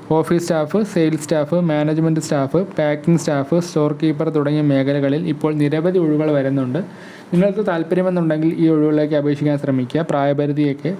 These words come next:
പതിനെട്ട് to ഇരുപത്തഞ്ച് വയസ്സ് വരെയാണ്. ക്വാളിഫിക്കേഷൻ എസ് എൽ സി മുതൽ മുകളിലോട്ട് ഏതൊരു ക്വാളിഫിക്കേഷനുള്ള നിങ്ങൾ എല്ലാവർക്കും അപേക്ഷിക്കാവുന്ന ഒഴിവുകളാണ്. താല്പര്യമുള്ളവർക്ക് അപേക്ഷിക്കാം. നമ്പർ എഴുപത്തിയൊൻപത് തൊണ്ണൂറ്റിനാല് പൂജ്യം എട്ട് നാൽപത്തഞ്ച് മുപ്പത്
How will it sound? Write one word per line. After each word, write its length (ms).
പതിനെട്ട് 400
to 260
ഇരുപത്തഞ്ച് 460
വയസ്സ് 200
വരെയാണ്. 440
ക്വാളിഫിക്കേഷൻ 760
എസ് 180
എൽ 120
സി 120
മുതൽ 260
മുകളിലോട്ട് 540
ഏതൊരു 340
ക്വാളിഫിക്കേഷനുള്ള 760
നിങ്ങൾ 360
എല്ലാവർക്കും 560
അപേക്ഷിക്കാവുന്ന 540
ഒഴിവുകളാണ്. 480
താല്പര്യമുള്ളവർക്ക് 640
അപേക്ഷിക്കാം. 580
നമ്പർ 260
എഴുപത്തിയൊൻപത് 840
തൊണ്ണൂറ്റിനാല് 640
പൂജ്യം 400
എട്ട് 260
നാൽപത്തഞ്ച് 560
മുപ്പത് 440